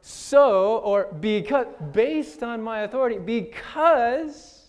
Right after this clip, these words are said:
because of what just preceded it, you go.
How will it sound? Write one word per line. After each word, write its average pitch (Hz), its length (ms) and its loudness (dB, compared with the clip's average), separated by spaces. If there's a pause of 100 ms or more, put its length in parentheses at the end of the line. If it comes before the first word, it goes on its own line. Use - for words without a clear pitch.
(840)
because 269 340 -6
of 294 140 -2
what 254 500 -6 (240)
just 254 300 -6
preceded 240 560 -8
it, - 340 -16 (200)
you 190 180 -12
go. 147 300 -10